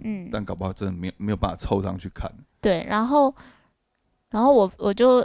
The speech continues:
Speaker 1: 联想到 <laughs> 上个礼拜我有个学生，他练一首曲子，就很小的小朋友，他写，那，那首曲子叫《火车快飞》。
Speaker 2: 嗯。
Speaker 1: 他跟我说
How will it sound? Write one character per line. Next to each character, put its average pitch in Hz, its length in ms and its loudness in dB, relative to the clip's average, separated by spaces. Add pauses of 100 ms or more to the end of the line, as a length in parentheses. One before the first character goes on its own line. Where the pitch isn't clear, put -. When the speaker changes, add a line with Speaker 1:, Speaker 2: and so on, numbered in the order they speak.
Speaker 1:
联 220 220 4
想 233 200 -2
到 - 100 0 (340)
<laughs> - 360 -20
上 277 260 -2
个 185 120 -8
礼 175 120 -6
拜 196 160 -4
我 185 140 -2
有 190 100 -2
个 175 160 -8
学 180 260 -14
生， 190 380 -14 (300)
他 220 220 -6
练 220 200 -4
一 196 120 -8
首 196 260 -10
曲 - 180 -18
子， - 240 -20
就 214 160 -10 (160)
很 202 220 -8
小 202 140 -4
的 185 60 -6
小 - 200 -12
朋 - 180 -12
友， - 240 -10
他 208 140 -8
写， - 180 -12 (300)
那， 202 220 -6
那 233 120 -2
首 233 120 0
曲 - 160 -8
子 - 80 -10
叫 185 280 -4
《火 - 280 -10
车 208 240 -8
快 208 260 -6
飞》。 175 400 -12 (160)
Speaker 2:
嗯。 107 180 -8 (600)
Speaker 1:
他 214 160 -12
跟 214 140 -8
我 180 120 -10
说 180 380 -14